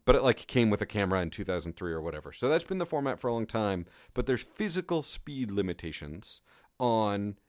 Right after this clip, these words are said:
S D cards. We're not really, we're definitely at the point where we're trying to shoot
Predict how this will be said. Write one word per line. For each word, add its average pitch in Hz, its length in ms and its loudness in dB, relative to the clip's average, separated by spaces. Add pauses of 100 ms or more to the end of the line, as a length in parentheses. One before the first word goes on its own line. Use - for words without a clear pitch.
(120)
S 117 180 0
D 110 140 -4
cards. 82 460 -4 (180)
We're 127 200 2
not 160 540 0
really, 131 380 -2
we're 127 140 -2
definitely 185 580 0
at 156 80 -4
the 143 80 -8
point 131 220 -2
where 110 200 0 (320)
we're 113 160 0
trying 147 500 -4
to 143 120 -4 (120)
shoot 117 480 -4